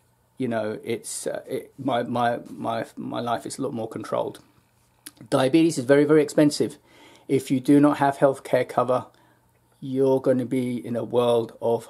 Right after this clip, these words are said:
hurt. Depending on where you are, sometimes there is cover from the government. In the U K,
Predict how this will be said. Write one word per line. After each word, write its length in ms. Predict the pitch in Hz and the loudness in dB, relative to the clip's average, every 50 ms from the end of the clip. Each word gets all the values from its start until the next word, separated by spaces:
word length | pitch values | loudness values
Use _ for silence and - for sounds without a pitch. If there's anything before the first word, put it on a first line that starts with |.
| - - | -10 -4
hurt. 360 | - 120 113 110 107 - - - _ _ _ _ _ _ _ _ _ _ _ _ _ _ | -2 -2 0 -2 -4 -6 -12 -20 _ _ _ _ _ _ _ _ _ _ _ _ _ _
Depending 440 | - 139 - - - 151 151 160 160 151 | -12 -12 -6 0 2 4 6 6 6 6
on 120 | 143 131 | 6 6
where 160 | 135 135 131 | 6 4 4
you 240 | 127 120 120 120 117 | 4 2 0 2 4
are, 320 | 113 113 113 120 131 123 - _ _ _ _ _ | 4 4 4 4 2 -2 -10 _ _ _ _ _
sometimes 840 | - - - 131 123 127 - - 127 123 120 120 120 120 120 - - - - | -14 -8 -4 -4 -4 -4 -4 -2 -2 0 0 0 -2 -2 -4 -6 -8 -6 -2
there 220 | 127 120 113 117 | 0 0 0 0
is 180 | 113 113 113 - | -4 -6 -8 -10
cover 460 | - - - 127 117 117 123 120 117 | -8 -4 -2 -2 0 0 0 -2 -2
from 220 | - - 123 120 | -4 -6 -8 -8
the 60 | 117 113 | -8 -4
government. 640 | - - 147 147 147 147 139 147 139 139 139 - _ - - _ _ - | 0 2 2 2 2 0 0 0 0 0 -2 -4 _ -20 -20 _ _ -6
In 80 | 123 123 | -4 -2
the 80 | 123 123 | 0 2
U 240 | 131 143 160 170 | 4 4 4 2
K, 380 | 160 - 185 185 190 196 196 | 2 2 2 4 4 2 0